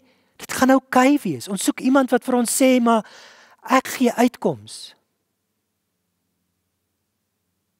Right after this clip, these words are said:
En kom ons wees eerlik. Nêrens in die wêreld is daar politieke leiers wat vir ons 'n klinkklare uitkoms kan gee oor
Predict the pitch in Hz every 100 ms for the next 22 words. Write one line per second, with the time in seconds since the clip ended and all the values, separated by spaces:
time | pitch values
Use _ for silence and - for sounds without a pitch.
0 | _ _ 202 220 247 247 - 214 - -
1 | 226 247 151 - - _ _ _ _ _
2 | _ _ _ _ _ _ _ _ _ _
3 | _ _ 160 220 240 240 233 220 185 185
4 | 196 196 196 202 185 196 190 - - 202
5 | 170 156 131 - - - _ _ _ _
6 | _ _ _ _ _ _ - 165 - 160
7 | 170 170 165 - - _ _ _ _ _
8 | _ 151 - 208 202 - 196 190 175 175
9 | - 202 - 170 143 151 113 - _ _
10 | _ _ _ _ _ _ _ 165 170